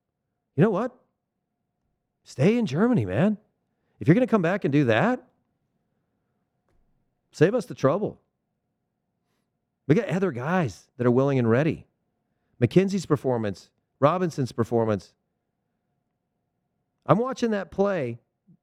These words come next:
by John Brooks, and, uh, and the, my first question was, why is he coming all the way out of position just not to run back into position?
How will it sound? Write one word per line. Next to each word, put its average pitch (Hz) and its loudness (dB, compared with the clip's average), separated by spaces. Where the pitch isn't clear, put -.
by 127 0
John 120 0
Brooks, 113 -2
and, 135 4
uh, 131 0
and 135 0
the, 127 2
my 131 2
first 202 0
question 131 -2
was, 110 2
why 147 2
is 254 0
he 151 2
coming 131 0
all 139 2
the 160 4
way 131 2
out 135 2
of 143 0
position 104 0
just - 2
not 131 -2
to 143 0
run 127 0
back 110 -2
into 135 2
position? 82 -10